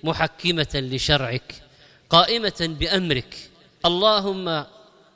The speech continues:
اقض ديوننا واستر عيوبنا، آمنا في الأوطان والدور، وأصلح الأئمة وولاة الأمور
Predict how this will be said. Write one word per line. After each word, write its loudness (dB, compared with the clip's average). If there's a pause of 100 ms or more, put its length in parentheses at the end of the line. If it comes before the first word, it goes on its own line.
(340)
اقض 0
ديوننا 2 (360)
واستر 0
عيوبنا، 0 (480)
آمنا 4
في -2
الأوطان 0
والدور، 2 (340)
وأصلح 2
الأئمة 0
وولاة 0
الأمور 2